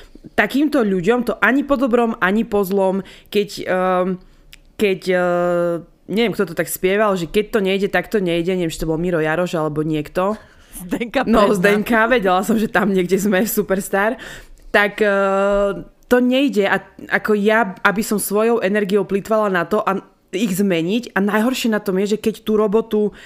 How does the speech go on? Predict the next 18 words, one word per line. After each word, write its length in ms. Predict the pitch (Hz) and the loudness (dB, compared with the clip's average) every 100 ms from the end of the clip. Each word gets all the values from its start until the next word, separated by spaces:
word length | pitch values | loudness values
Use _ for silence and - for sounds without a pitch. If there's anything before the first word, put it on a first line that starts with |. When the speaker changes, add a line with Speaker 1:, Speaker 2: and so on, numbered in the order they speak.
| - _ | -20 _
Speaker 1:
fakt 320 | - 240 202 | 0 0 2
máš 320 | 226 220 196 | 0 2 2
rada, 320 | 208 208 185 180 | 2 2 2 2
je 160 | 180 190 | 0 -2
to 20 | |
tvoj 300 | 185 190 185 | -4 -2 -2
vysnívaný 640 | 165 185 - 233 196 180 | -4 -8 -2 -2 0 -2
sen, 320 | 175 196 190 185 | -2 -2 0 0
miluješ 480 | 202 220 185 175 | 0 0 0 -2
tú 80 | - | -8
prácu, 400 | 175 185 185 185 | -4 -2 -2 -6
chcela 240 | - 190 202 | -4 -2 -2
si 160 | 208 | -6
to 160 | 190 165 | -2 -2
robiť 320 | 147 202 202 - - | 0 -4 -6 -18 -20
a 80 | - | -6
máš 400 | 185 196 202 - | 0 2 0 0
tam 240 | 226 226 | 0 0